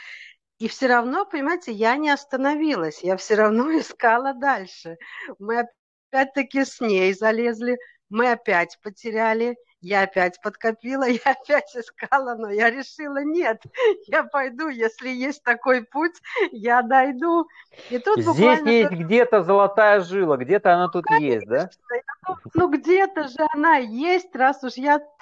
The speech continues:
Speaker 1: топнула на эту тропинку, <laughs> я должна идти вперёд. И тоже вот буквально девчонка, вот у нас тут мы с корейской косметикой, она мне кинула вот видео с этими циферками. Я сразу: "Так, что это?" Она: "Давай созвонимся", она тоже в моём городе живёт.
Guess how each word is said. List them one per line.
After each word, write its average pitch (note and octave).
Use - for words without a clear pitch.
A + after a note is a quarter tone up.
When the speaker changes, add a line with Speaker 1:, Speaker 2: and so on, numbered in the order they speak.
Speaker 1:
топнула C#4+
на C4+
эту C#4+
тропинку, D4
<laughs> D4
я C#4+
должна C#4
идти C4+
вперёд. D#4
И C#4+
тоже G4
вот D#4
буквально C#4
девчонка, A#3+
вот G#3+
у G#3+
нас G#3
тут G3+
мы G3+
с F#3+
корейской G3+
косметикой, A3+
она D#4+
мне G4
кинула E4
вот A#3+
видео B3+
с A3+
этими B3+
циферками. D#3+
Я A#3
сразу: C#4+
"Так, -
что E4
это?" G3
Она: G3
"Давай A3
созвонимся", A#3
она A3+
тоже G#3+
в -
моём F#3+
городе F3
живёт. E3+